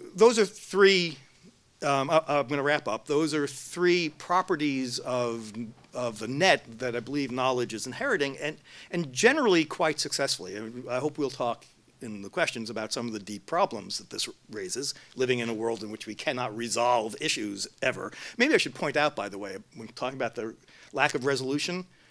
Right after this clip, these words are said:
the fact that we always disagree, that we can't settle anything, the Moynihan quote,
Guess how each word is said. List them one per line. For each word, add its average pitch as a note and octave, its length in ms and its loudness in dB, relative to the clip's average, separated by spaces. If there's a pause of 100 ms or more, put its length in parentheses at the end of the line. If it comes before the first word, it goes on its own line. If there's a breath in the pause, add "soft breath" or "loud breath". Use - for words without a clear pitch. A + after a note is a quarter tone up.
(160 soft breath)
the A2+ 100 -6
fact C3+ 200 0
that C#3 80 0
we C3 120 0
always C3 240 2
disagree, E3 600 -2 (200 soft breath)
that C#3 80 -6
we A#2 80 -4
can't D3 280 -4
settle E3+ 320 -2
anything, G#3+ 380 -6 (380 loud breath)
the C3 160 -4
Moynihan F#3 580 -2
quote, A3 360 0